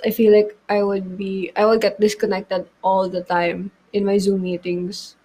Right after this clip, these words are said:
Whether sa online class, sa Zoom, or kahit sa mga, ano lang, Discord V Cs. Kasi sobrang bagal and at this time, not a lot of people are using it for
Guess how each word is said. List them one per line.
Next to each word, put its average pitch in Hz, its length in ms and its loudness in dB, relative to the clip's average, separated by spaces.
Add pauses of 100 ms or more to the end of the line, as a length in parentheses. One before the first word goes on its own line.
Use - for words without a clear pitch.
(420)
Whether 208 260 4
sa 202 140 0
online 202 340 2
class, 196 640 2
sa 196 80 2
Zoom, 190 640 -4 (560)
or 214 80 -2
kahit 247 320 4
sa 254 80 4
mga, 220 560 4
ano 196 180 -2
lang, 180 220 -4 (180)
Discord 208 560 -2
V 214 240 0
Cs. 202 800 -4 (560)
Kasi 294 180 -2
sobrang 254 640 2
bagal 196 640 -4
and 226 400 0 (460)
at 240 200 -4
this 320 240 0
time, 185 360 0
not 254 160 0
a 339 80 4
lot 339 160 4
of 233 140 -2
people 226 300 -2
are 190 120 0
using 196 380 0
it 180 140 -4
for 185 440 0